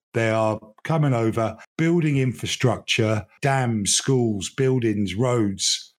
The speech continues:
all these sorts of things. And basically, uh, the ideology of those countries is being converted to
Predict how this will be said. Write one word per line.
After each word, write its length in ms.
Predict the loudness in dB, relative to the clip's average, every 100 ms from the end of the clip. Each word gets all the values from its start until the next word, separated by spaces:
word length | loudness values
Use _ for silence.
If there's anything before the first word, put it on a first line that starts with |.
| _
all 180 | -2 0
these 260 | 2 0 0
sorts 240 | -2 -2
of 100 | -4
things. 540 | 0 0 2 0 -2 -4 -10 -4
And 240 | 0 0
basically, 840 | 2 0 0 -2 0 2 2 0 -6 _ -4
uh, 280 | 0 0 0
the 220 | 0 2
ideology 1000 | 0 0 0 2 2 2 0 -2 -4 -10 _
of 320 | 2 2 2 -2
those 220 | 0 0
countries 600 | 0 0 0 2 2 2
is 120 | -2
being 320 | 0 2 2
converted 720 | 0 -2 2 0 2 0 -2 -2
to 360 | 0 2 2